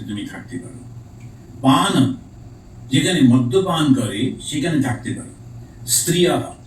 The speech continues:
যেখানে দেহ ব্যবসা করে, ওইখানে থাকতে পারো। সুনা, অকারণে যেখানে হত্যা করে, যত্র অধর্মম, সেখানে তুমি থাকতে পারো।" তো চারটি জায়গার কথা বললেন। একটা হচ্ছে যেখানে পাশা খেলা হয় বা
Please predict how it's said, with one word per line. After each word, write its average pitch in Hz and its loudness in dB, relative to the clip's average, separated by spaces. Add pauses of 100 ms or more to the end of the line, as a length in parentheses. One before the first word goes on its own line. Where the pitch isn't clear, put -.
(300)
যেখানে 175 -2
দেহ 139 4
ব্যবসা 170 0
করে, 127 2
ওইখানে 160 2
থাকতে 110 -2
পারো। - -10 (380)
সুনা, - 6 (520)
অকারণে 214 0
যেখানে 190 -2
হত্যা - -2
করে, 139 0 (420)
যত্র 247 0
অধর্মম, - 2 (920)
সেখানে - 2
তুমি - 0
থাকতে - -12
পারো।" - -14 (420)
তো 202 -4
চারটি 180 0
জায়গার 156 -2
কথা 131 0
বললেন। 113 2 (500)
একটা 135 0
হচ্ছে 170 -2
যেখানে 151 -2
পাশা 131 -4
খেলা 143 -2
হয় 135 4
বা 123 4